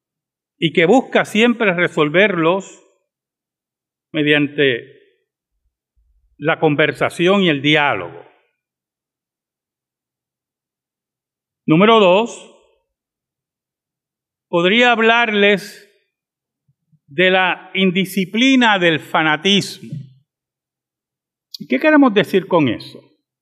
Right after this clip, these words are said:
Porque aunque había un problema judaizante en la iglesia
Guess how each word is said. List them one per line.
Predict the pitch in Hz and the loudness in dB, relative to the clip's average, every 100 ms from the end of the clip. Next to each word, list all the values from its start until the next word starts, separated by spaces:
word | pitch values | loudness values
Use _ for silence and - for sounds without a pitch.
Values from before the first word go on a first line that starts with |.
| _ _ _ _ _ _ _ _ _ _ _ _ _ _ _ _ | _ _ _ _ _ _ _ _ _ _ _ _ _ _ _ _
Porque | - 175 170 190 | 0 0 2 2
aunque | 175 165 185 175 170 | 2 0 0 2 2
había | 165 160 226 277 | 2 2 4 4
un | 269 | 4
problema | 240 220 240 220 208 208 - - - _ _ _ _ _ _ _ _ _ _ | 4 4 4 4 4 0 -6 -18 -20 _ _ _ _ _ _ _ _ _ _
judaizante | 190 196 180 165 - 220 226 202 131 101 110 98 - - _ _ _ _ _ _ _ _ _ _ _ _ _ _ _ _ _ _ _ _ _ _ _ _ _ | 4 4 4 0 0 2 2 2 2 0 -6 -6 -14 -20 _ _ _ _ _ _ _ _ _ _ _ _ _ _ _ _ _ _ _ _ _ _ _ _ _
en | 165 | 0
la | 160 | 0
iglesia | 151 165 226 226 180 156 170 - - - | 2 2 2 2 2 2 2 -4 -12 -20